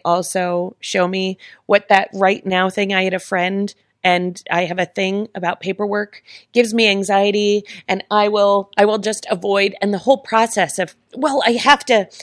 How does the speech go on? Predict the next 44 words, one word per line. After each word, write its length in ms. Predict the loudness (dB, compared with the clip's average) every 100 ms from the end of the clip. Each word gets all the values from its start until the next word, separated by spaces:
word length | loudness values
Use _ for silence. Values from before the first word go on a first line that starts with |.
| -8
have 140 | -6 -4
to 80 | -6
do 260 | -4 2
this 200 | 2 2
online, 500 | 0 -2 0 -2 -2
and 120 | -4
then 120 | -4 -4
I 60 |
have 120 | -6
to 120 | -10 -20 _
find 280 | 0 2 0
the 40 |
paperwork 640 | -4 -6 -6 -4 -4 -6 -6
to 100 | -10
support 400 | -8 -4 -4 -4
the 80 | -10
things 380 | -6 -6 -4
that 120 | -2 -4
I 40 |
put 220 | -2 0
online, 440 | 2 2 0 0 -4
and 100 | -12
it's 180 | -14 -10
just 480 | -2 -2 -2 -10 -8
too," 380 | 0 2 0 -4 -16 -20 -8
and 100 | -2
I 80 | -2
hate 360 | -2 0 2
it, 260 | 2 0 _ _ _ _ 2
and 340 | 2 2 -2 -12 _ _ -2
I've 180 | -2 -2 _ _ -10 -6
trouble 380 | 2 2 2
doing 280 | -2 -2 -2
it. 120 | -4
And 100 | -4
I 40 | -4
had 80 | -4
a 40 |
friend 300 | -2 -2 0
over, 260 | 0 0 -2
and 100 | -2
he 140 | -2
was 180 | -2 0
like, 280 | 0 0